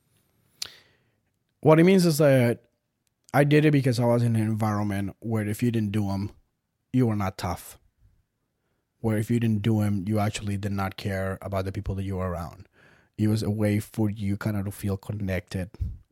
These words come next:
with people. It was a way for you to, in the nights, like, when it was really cold, you did drugs so that you can, you don't feel anything. Um,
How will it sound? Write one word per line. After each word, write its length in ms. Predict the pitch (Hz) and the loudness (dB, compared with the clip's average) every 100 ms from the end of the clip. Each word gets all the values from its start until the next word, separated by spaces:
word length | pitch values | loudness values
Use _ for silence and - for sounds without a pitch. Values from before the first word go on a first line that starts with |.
| - | -8
with 220 | 101 95 | -6 -4
people. 420 | 107 95 71 69 - _ - _ _ | -4 -4 -6 -10 -16 _ -20 _ _
It 120 | 120 104 | -2 0
was 160 | 104 | 0
a 40 | 101 | 0
way 220 | 95 101 | 0 -2
for 180 | - 101 | -2 -4
you 280 | 101 98 | 0 -2
to, 580 | 98 - 95 87 85 - - _ _ _ _ _ _ _ _ _ _ _ - | -2 -4 -4 -4 -6 -8 -12 _ _ _ _ _ _ _ _ _ _ _ 0
in 140 | 120 | 4
the 80 | 110 | 4
nights, 500 | 110 110 - - - | 4 2 -2 -6 -8
like, 220 | 117 107 - | -4 -4 -4
when 240 | 120 101 | -2 -2
it 80 | 104 | -2
was 160 | 104 | -2
really 220 | 110 107 101 | 0 0 4
cold, 420 | 165 147 117 101 | 6 8 6 2
you 80 | 98 | 0
did 160 | 95 | -2
drugs 360 | 104 120 127 - | 0 0 0 -2
so 60 | |
that 100 | 98 | -4
you 120 | 98 110 | -4 -4
can, 240 | 107 107 101 | -4 -6 -6
you 100 | 104 | -4
don't 100 | 107 | 0
feel 300 | 135 160 120 | 4 4 4
anything. 440 | 92 90 69 - _ _ - | -2 -6 -10 -12 _ _ -10
Um, 540 | 98 95 95 95 95 | -6 -4 -4 -4 -6